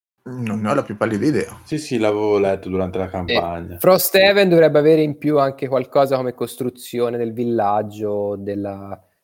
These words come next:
Speaker 3: eh, diciamo, della base. Quindi,
Speaker 1: Sì.
Speaker 3: tipo, aggiunta di edifici.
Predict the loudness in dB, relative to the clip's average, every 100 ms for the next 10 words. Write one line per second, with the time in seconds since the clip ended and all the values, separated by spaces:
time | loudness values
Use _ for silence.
0 | _ -6 -4 -4 -6 -8 -8 -8 -10 -16
1 | -12 -4 0 4 4 4 2 0 -4 -10
2 | -12 _ _ _ -6 0 2 2 -2 -8
3 | -4 -4 -2 -2 -2 0 0 -2 -6 -6
4 | -6 -6 -6 -10 -8 -8